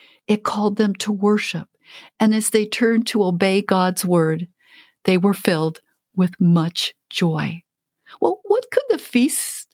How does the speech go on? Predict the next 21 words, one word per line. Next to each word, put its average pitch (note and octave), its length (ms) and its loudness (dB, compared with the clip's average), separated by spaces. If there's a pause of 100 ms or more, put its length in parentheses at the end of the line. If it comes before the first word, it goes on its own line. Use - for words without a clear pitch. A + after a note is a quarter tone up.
(180)
of B3 220 0
Booths A3 400 0
mean A#3 280 4
to A#3 160 0
us G3+ 180 -2
today? F#3+ 480 0 (920)
Hebrews F#3+ 420 0
twelve E3 480 -2
eighteen F3 480 0
through E3 220 -4
twenty-eight D#3+ 760 0 (500)
reminds F#3 580 0
us D#3+ 280 -8 (360)
that F3+ 260 -2
Jesus F#3 640 0
is D#3+ 260 -2
our E3+ 140 0
sacrifice E3 880 -2
for F3 160 0
sin E3 400 0 (100)
and G#3+ 320 2